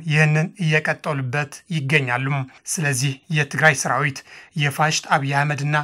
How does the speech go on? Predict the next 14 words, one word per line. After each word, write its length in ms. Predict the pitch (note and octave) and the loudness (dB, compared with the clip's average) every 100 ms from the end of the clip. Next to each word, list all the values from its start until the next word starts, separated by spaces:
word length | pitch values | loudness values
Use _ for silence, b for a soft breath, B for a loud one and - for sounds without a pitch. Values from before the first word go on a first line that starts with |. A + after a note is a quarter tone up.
| D#3 | -2
ግብረ 220 | D3 D3 | -2 2
አበሮቹ 520 | F#3 C#3+ D3 D3 - F3 | 2 2 0 -2 -2 0
ኃይል 240 | D3 C#3 | 0 0
ለመደምሰስ 600 | C#3 C#3 C#3+ C3+ E3 D#3 - B B B | 0 0 0 -2 -2 -2 -6 B B B
ከኦሮሞ 360 | - G3 E3 D3+ | -4 0 2 2
ነጻነት 440 | D3 D3+ E3+ D3+ C#3+ | 0 0 0 0 -2
ሰራዊት 320 | - D3+ C#3+ | 0 0 0
ጋር 200 | D3 D#3 D3+ - | 0 2 0 -2
በጋራ 360 | C#3+ C#3+ C#3+ D#3+ | 0 2 4 2
ለመስራት 440 | D#3 D3+ D3 D#3 D3+ | 0 -2 0 -2 0
መስማማቱ 540 | D3 D3+ D3+ C#3 C3 D#3+ C#3+ B B B | -4 0 2 2 0 -2 -6 B B B
በጣም 420 | C#3 D3+ - C3+ C#3 C3+ _ | 2 2 4 4 2 -4 _
ትክክለኛ 520 | - E3 - D3+ C3+ C#3 C#3 D3 | -6 -4 0 0 2 2 0 -2
ውሳኔ 380 | D#3 C3 E3+ | -6 -2 0